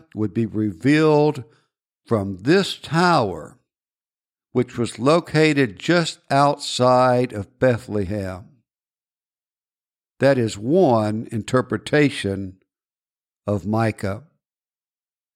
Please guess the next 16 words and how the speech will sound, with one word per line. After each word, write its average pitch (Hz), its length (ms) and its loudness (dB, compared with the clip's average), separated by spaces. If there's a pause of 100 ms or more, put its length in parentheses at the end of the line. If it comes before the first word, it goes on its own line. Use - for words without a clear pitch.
(120)
There 170 160 4
were 143 220 4
a 113 100 2
lot 120 600 2
of 101 120 -6
shepherds' 135 640 0
towers 90 1000 0 (140)
in 107 160 -4
Israel, 101 760 -2 (2500)
but 120 280 0
this 214 340 2
one 117 480 0 (120)
was 104 200 -4
special. 101 720 -2 (1800)
Very, 156 880 2 (300)
very 92 920 0